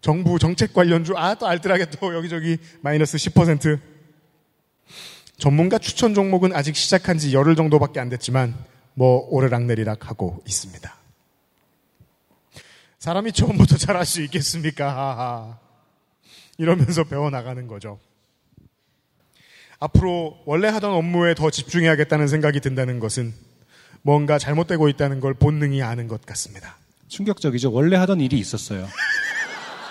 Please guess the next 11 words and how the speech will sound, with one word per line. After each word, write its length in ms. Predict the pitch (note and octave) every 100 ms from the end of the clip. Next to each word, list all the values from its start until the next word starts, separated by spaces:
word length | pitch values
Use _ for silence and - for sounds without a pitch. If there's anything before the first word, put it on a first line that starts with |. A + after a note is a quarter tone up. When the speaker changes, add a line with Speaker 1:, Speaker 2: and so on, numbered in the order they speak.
| - - - - - - - - - _ _ _ _ _ _ _ _ _ _ - - - - - _ C6+ - _ _ _ _ _ _ _ -
Speaker 1:
자영업자시잖아요. 1000 | D3 E3 D#3+ C#3+ C3 - C3 B2+ F3+ G#3
Speaker 2:
네. 540 | B2 A2+ G#2+ G2+ F#2+ F#2
Speaker 1:
우열 220 | C#3+ C3+
씨. 240 | - F#3+ - _ _ _ _ _ _ _ _ _ _ _ - - - _ _ _
그래도 360 | - G#3+ G#3+ G#3
좋게 260 | F#3+ G#3
돼서 240 | F#3+ F3 F3
사연도 360 | F#3 G3+ F3+
쓰고 300 | E3 D#3+ D#3
기뻐요. 540 | D3 C#3 B2+ A2 A2 G#2 - - - _ _ - -
<laughs> 1160 | - - A#3+ B3+ - - A3 - - E3 -